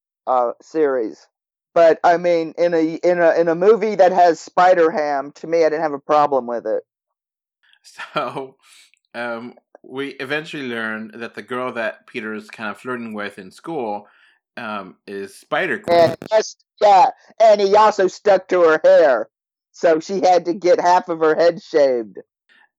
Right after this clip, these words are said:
Speaker 2: And, um, Spider-Gwen, then we get to see another Peter Parker come around, 'cause, you know,
Speaker 1: Uh,
Speaker 2: Miles
Speaker 1: yeah, Peter B. Parker. And we know that B stands for Benjamin, even though they never say.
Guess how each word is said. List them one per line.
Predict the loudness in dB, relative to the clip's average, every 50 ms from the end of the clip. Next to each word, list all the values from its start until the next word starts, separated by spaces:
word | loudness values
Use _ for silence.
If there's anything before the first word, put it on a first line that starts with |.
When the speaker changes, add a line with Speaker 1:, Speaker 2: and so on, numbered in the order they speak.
| -12
Speaker 2:
And, | -10 -8 -8 -8 -8 -8 -10 -12 -12 -14 _
um, | -8 -6 -6 -6 -6 -6 -10 -14 -16 _
Spider-Gwen, | _ _ -4 -2 -2 -2 -4 -6 -10 -8 -8 -6 -6 -8 -10 -12 -14 -12
then | -8 -6 -6 -6 -8 -10 -14
we | -12 -10
get | -10 -10 -10
to | -12 _
see | -14 -10 -10
another | -8 -8 -8 -8 -8 -8 -6 -6 -8 -8
Peter | -10 -12 -14 -12 -12
Parker | -12 -12 -12 -14 -14 -14 -14 -16 -16
come | -16 -16 -18 -18 -18
around, | -16 -18 -16 -16 -18 -18 -20 -20 _
'cause, | -16 -16 -16 -16 -18 _ _ _ _ _ -20 _ -18
you | -14 -10
know, | -6
Speaker 1:
Uh, | -2
Speaker 2:
Miles | 0 0 0 0 -2 -6 -10 -14 -18 _ _ -14 -14 -14 -14 -16 -20 -20 -20 _ _ _ _ _ _ -4
Speaker 1:
yeah, | 0 0 2 2
Peter | 0 -2 -2 -2 0 0 0 0
B. | 0 0 0 0 0 -2 0
Parker. | 0 2 2 2 0 0 -2 -2 -2 -4 _ _ _ _ _ _ _
And | 0 0 0 0
we | 0 -2 0
know | 2 4 4 4
that | 4 4 2 2 0
B | -2 -2 -2 -2 -4
stands | -4 -2 0 0 2 0 -2 -4
for | 0 0 0
Benjamin, | 2 2 0 0 0 0 -4 -6 -6 -6 -8 -6
even | -6 -4 -2 0 2
though | 4 2 2
they | 2 0
never | 0 0 0 0 0 -2 -6
say. | -8 -4 0 2 4 4 4 2 0